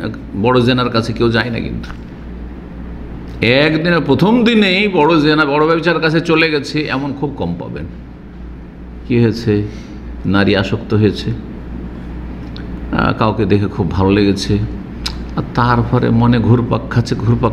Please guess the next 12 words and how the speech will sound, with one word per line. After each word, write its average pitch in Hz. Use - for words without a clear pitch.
খাচ্ছে, 110
তার 113
জন্য 113
মনটা 110
ছটফট 117
করছে। 117
তখন 120
তার 117
সাথে 120
যোগাযোগের 107
চেষ্টা 117
করেছে 117